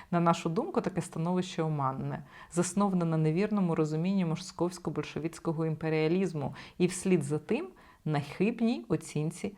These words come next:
ситуації. Большевизм — це найагресивніша форма московського імперіалізму, що ніколи не відступить від намагання опанувати весь світ, знищити всі держави,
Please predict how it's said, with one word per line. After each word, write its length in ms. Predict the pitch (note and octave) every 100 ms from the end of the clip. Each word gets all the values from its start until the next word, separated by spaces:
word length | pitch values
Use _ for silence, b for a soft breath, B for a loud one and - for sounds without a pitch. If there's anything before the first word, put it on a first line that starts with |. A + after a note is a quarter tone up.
| -
ситуації. 840 | - F#3 F3 C#3 C3 - - - - _ _ _ b b b
Большевизм — 920 | C#3+ E3+ E3+ - E3 F#3 E4 F4 F3 - B B
це 400 | - G#3 B3+ F4+ G3+
найагресивніша 1400 | E3+ E3+ F3 F3 - D4 - - - C#4+ C#4 A#3+ G#3
форма 440 | F#3+ G3 A3+ B3 A#3
московського 680 | F#3+ - F#3 G3+ A3 G3
імперіалізму, 880 | F#3+ F#3+ F3+ E3+ D#3+ C3+ C#3 - - B B B
що 320 | - - -
ніколи 460 | D#3 D3+ F#3 G#3+ C#4
не 140 | C4+
відступить 560 | B3+ - - F#3 F3 E3+
від 120 | D#3+
намагання 600 | D3+ D3 D3+ F3+ A#3 A#3+
опанувати 580 | A#3 D#3 C#3+ D3+ F#3 F3+
весь 220 | D3 D3+
світ, 480 | - - C3+ C3 - b b b
знищити 840 | C#3+ C3+ C#3 E3 A3+ A#3 A3 D3 B B
всі 320 | - - D#3+
держави, 640 | D3 F3+ F#3 E3+ C#3+ C3+